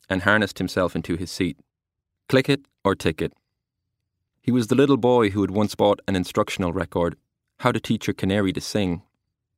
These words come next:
Now he was going to die. Only last year he had been on the cover of the telephone directory, looking kind, fit, and comfortable. This was an honour that continued to elude Yolanda and her group of thuggish youths.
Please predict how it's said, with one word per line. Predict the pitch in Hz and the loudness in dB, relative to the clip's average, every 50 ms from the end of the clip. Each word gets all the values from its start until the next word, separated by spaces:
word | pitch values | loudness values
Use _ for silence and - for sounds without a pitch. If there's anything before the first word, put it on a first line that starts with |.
| _ _ _ _ _ _ _ | _ _ _ _ _ _ _
Now | 98 95 95 95 | -2 0 2 2
he | 92 95 | 2 0
was | 90 87 - | 0 -2 -2
going | - 95 90 90 82 | -2 -2 -2 -2 -2
to | 82 | -2
die. | 76 90 95 92 87 87 87 92 - _ _ _ _ _ _ _ _ _ _ _ _ _ _ _ _ _ _ _ _ _ _ _ - | 0 0 0 2 0 -2 -4 -6 -12 _ _ _ _ _ _ _ _ _ _ _ _ _ _ _ _ _ _ _ _ _ _ _ 0
Only | 123 135 139 | 2 4 4
last | 135 127 123 117 - - | 4 4 2 0 0 -2
year | 117 113 110 | 0 0 2
he | 107 113 107 | 2 2 0
had | 98 | 0
been | 87 104 101 | 2 2 2
on | 98 98 92 | 2 2 0
the | - | -2
cover | - - 113 101 107 | -2 -2 -2 0 0
of | 101 - 87 85 | -2 -2 -4 -6
the | 92 | -8
telephone | - - 117 113 101 - - 95 90 | -4 -2 0 0 0 -2 -2 -4 -4
directory, | 82 85 87 87 82 - - 82 80 82 98 98 _ _ _ - | -2 -2 -2 -4 -4 -6 -6 -6 -6 -6 -8 -14 _ _ _ -10
looking | 101 95 - 101 92 87 | -8 -6 -4 -4 -4 -2
kind, | - 107 104 107 110 113 117 - - | -2 0 0 0 0 -2 -4 -8 -14
fit, | - - 104 95 - _ _ _ - | -4 0 0 0 0 _ _ _ -6
and | 95 90 | -6 -4
comfortable. | - 104 98 - - 80 71 71 - - - _ _ _ _ _ _ _ _ _ _ _ _ _ _ _ _ _ - | -2 -2 -2 -2 -4 -8 -10 -10 -10 -12 -14 _ _ _ _ _ _ _ _ _ _ _ _ _ _ _ _ _ -4
This | 120 120 - | -4 -2 0
was | 135 113 117 | 0 0 2
an | 117 117 | 2 4
honour | 117 113 110 107 98 | 4 4 2 2 0
that | 98 92 - | -2 -2 -4
continued | - 92 82 - 110 107 101 92 82 | -4 -6 -4 -2 -2 -2 -2 -2 -4
to | - 101 | -6 -6
elude | - - 87 90 92 101 101 90 | -4 -4 -2 -2 0 0 0 0
Yolanda | 90 87 85 87 92 95 95 95 90 87 87 85 82 - - | 0 -2 0 0 0 0 0 0 0 0 -2 -2 -4 -6 -10
and | 95 90 - | -10 -6 -4
her | 90 90 | -4 -4
group | 85 92 92 95 - - | -2 -2 -2 -2 -2 -2
of | 85 80 92 - _ _ | -6 -6 -8 -14 _ _
thuggish | _ - - 101 85 76 87 - - - | _ -4 -2 -2 0 -2 -2 -4 -4 -4
youths. | 95 90 87 87 85 80 - - | -2 -2 -2 -4 -6 -8 -12 -18